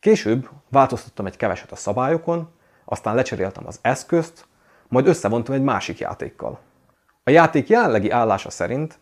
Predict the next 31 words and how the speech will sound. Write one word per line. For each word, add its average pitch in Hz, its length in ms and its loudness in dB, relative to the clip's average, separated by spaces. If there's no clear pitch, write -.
mármint 117 320 0
amikor 110 240 -2
ez 104 100 0
a 104 60 -2
videó 117 340 -2
készül, 123 600 -6
már 135 240 2
alig 202 240 4
lehet 107 200 0
hasonlóságot 101 720 -6
felfedezni 110 680 -4
az - 200 -10
eredeti 180 680 -2
és - 160 -4
a 139 40 -2
módosított 117 580 2
játék - 380 -8
között. - 460 -18
És - 180 -6
ki 247 140 4
tudja, 113 600 0
hogy - 160 -6
hol 233 200 10
fog 117 180 -6
tartani 117 320 2
ennek 104 240 -4
a 113 40 0
játéknak 117 460 2
a 104 60 -8
fejlesztése 123 720 -4
addigra, 165 600 0